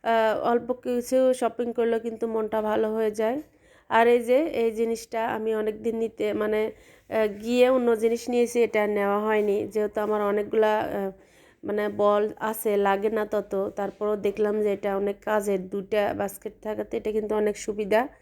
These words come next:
এটা খুবই একটা দরকারি জিনিস, সেই জন্য নিয়ে নিলাম।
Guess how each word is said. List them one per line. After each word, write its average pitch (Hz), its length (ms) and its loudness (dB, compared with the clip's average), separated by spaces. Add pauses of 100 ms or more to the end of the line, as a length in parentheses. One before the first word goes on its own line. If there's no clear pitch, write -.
(600)
এটা 220 120 -2
খুবই 220 360 0
একটা 214 280 0
দরকারি 208 440 0
জিনিস, 214 500 0
সেই 214 120 -6
জন্য 214 240 0
নিয়ে 214 240 2
নিলাম। 214 400 4